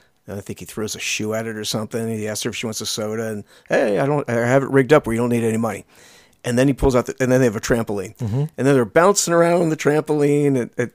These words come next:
Speaker 1: it's, it, it's kinda interesting because in the movie, Tom Hanks is a, a twelve-year-old in a thirty-year-old body, and then you have,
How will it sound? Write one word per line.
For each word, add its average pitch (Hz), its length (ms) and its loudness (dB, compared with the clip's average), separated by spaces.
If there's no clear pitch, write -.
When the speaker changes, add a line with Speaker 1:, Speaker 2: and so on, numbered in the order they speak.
Speaker 1:
it's, - 540 -8
it, - 220 -6
it's 143 180 2
kinda 202 260 4
interesting 139 360 0
because 120 240 0
in 113 80 2
the 110 80 2
movie, 110 400 4
Tom 120 220 2
Hanks 113 200 0
is 101 80 -6
a, 104 260 -4
a 107 220 -6
twelve-year-old 104 720 0
in 107 80 -4
a 104 80 -4
thirty-year-old 107 520 -2
body, 147 440 4
and 107 160 -4
then 107 140 0
you 107 80 -2
have, 101 420 -4